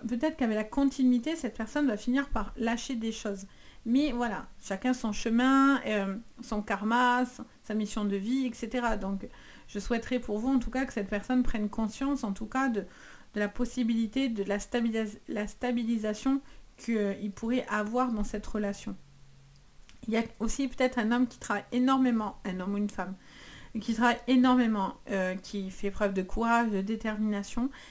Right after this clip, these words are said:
mais qui doit aussi, euh, j'entends, on lui vole son temps. Donc attention à ce que le boulot ne soit pas non plus une source, euh, dans laquelle vous vous perdez, les Capricornes, et ça je vous le dis assez régulièrement, parce que c'est souvent où vous êtes des gros bosseurs, donc, euh,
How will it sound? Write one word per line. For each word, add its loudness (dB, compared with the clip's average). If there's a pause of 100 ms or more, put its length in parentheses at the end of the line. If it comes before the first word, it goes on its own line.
(160)
mais 0
qui -4
doit 0
aussi, 0
euh, -2 (680)
j'entends, 2
on 2
lui 6
vole 2
son 2
temps. -4 (360)
Donc 2
attention 2
à 4
ce -6
que -2
le 2
boulot 2
ne 6
soit 0
pas -2
non 2
plus -2
une 4
source, -2
euh, 0 (120)
dans 0
laquelle 0
vous -4
vous -2
perdez, 0
les -6
Capricornes, 0
et -2
ça 0
je -4
vous -4
le -2
dis -4
assez -4
régulièrement, 0 (360)
parce -6
que -2
c'est -6
souvent 2
où 2
vous -4
êtes -4
des -6
gros -2
bosseurs, -2
donc, -2
euh, -4